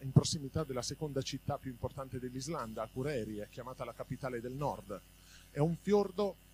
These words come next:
dove esistono delle strutture geotermali stupende, delle strutture che sono alte cinquantacinque metri, delle colonne alte cinqui-,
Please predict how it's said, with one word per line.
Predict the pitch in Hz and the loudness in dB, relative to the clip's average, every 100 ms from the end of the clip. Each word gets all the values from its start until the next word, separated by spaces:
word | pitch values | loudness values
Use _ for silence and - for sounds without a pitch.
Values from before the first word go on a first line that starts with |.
| - - - - - - - | -20 -20 -20 -20 -20 -20 0
dove | 156 139 143 | 4 6 6
esistono | 135 151 135 175 | 4 0 0 0
delle | 147 147 | 0 -2
strutture | - 156 - 175 | -2 -4 -4 -4
geotermali | 135 151 151 139 160 170 139 131 - - | 0 0 0 -4 -2 -2 0 -2 -4 -12
stupende, | - 160 - 110 120 151 - - - - - - | -8 4 6 6 2 -2 -2 -18 -20 -20 -20 -8
delle | 135 147 | -2 0
strutture | 143 160 - 196 165 | 0 -4 -2 2 2
che | 135 | 2
sono | 127 147 151 | -2 0 0
alte | 160 160 | 0 -2
cinquantacinque | - 151 139 151 156 - 175 160 | -2 -2 0 0 0 -2 0 0
metri, | 160 135 - 110 | 0 -2 -4 -6
delle | 120 120 | -2 -2
colonne | - 147 151 127 | 0 -2 -2 -6
alte | 123 131 | -6 -8
cinqui-, | - 135 147 | -8 -10 -10